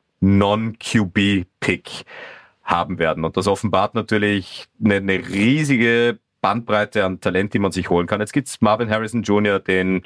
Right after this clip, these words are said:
den Blue Chip unter den Wide Receivers. Jetzt gibt's zwei Franchise Tackles, Joe Alt wird immer wieder, ähm,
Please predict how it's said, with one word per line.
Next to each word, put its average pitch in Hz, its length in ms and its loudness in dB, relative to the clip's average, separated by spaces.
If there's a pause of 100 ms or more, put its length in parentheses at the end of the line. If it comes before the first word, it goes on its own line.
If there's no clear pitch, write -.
(360)
den 95 120 0
Blue 120 180 2
Chip 131 240 -2
unter 110 200 -2
den 101 120 -2
Wide 90 180 0
Receivers. 90 320 -2
Jetzt 85 140 -4
gibt's - 220 -4
zwei 110 160 0
Franchise 107 380 -4
Tackles, 104 480 -2
Joe 101 260 2
Alt 101 160 -2
wird 104 120 0
immer 98 180 0
wieder, 95 200 2 (380)
ähm, 90 560 -2